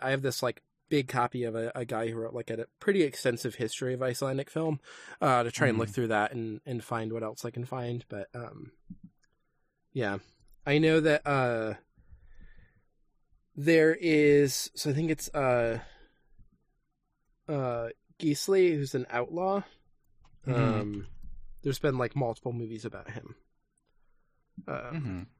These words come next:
Speaker 1: So, yeah. Outlaw: The Saga of Gisli,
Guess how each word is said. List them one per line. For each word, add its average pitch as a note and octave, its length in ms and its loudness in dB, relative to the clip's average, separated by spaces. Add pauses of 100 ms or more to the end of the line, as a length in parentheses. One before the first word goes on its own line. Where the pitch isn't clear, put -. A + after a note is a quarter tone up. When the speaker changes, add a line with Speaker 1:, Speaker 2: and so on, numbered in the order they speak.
(240)
Speaker 1:
So, A2 400 2
yeah. G2+ 260 -4 (360)
Outlaw: E3 440 4
The D3 100 2
Saga C#3 360 2
of A#2+ 120 -2
Gisli, A#2+ 560 -4